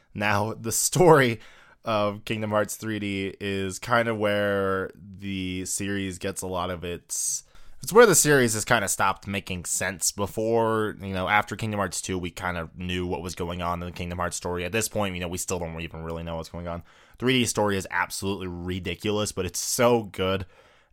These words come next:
And the best part about Kingdom Hearts is there is really not that many plot holes, and it's really nitpicking if you are. And this game, like,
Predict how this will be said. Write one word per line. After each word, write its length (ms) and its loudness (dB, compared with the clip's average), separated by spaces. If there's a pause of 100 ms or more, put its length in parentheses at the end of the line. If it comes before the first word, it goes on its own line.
(120)
And 420 -2
the 140 -4
best 280 2
part 160 6
about 300 2
Kingdom 220 -6
Hearts 320 0
is 240 -6 (180)
there 220 2
is 160 -4
really 340 -4
not 440 -4
that 260 -6
many 360 -6
plot 380 -6
holes, 380 -2
and 160 -10
it's 160 -12
really 400 -2
nitpicking 760 -8
if 160 -16
you 140 -8
are. 240 -4 (380)
And 160 -4
this 160 4
game, 260 0
like, 240 -2